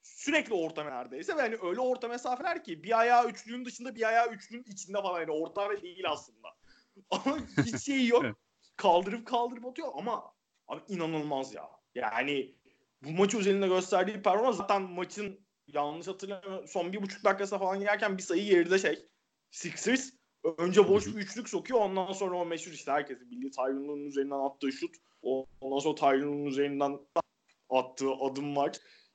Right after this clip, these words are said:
Speaker 1: Ki benim gördüğüm hani en ikonik,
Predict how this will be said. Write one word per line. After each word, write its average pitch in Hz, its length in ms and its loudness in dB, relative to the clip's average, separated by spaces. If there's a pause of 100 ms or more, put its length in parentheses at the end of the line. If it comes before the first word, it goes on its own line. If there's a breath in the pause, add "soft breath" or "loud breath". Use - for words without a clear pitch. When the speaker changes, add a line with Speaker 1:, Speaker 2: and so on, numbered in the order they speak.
(140)
Speaker 1:
Ki 220 180 4
benim 190 440 8 (220)
gördüğüm 160 680 0
hani 156 400 -2 (140)
en 151 140 -2
ikonik, 151 880 -6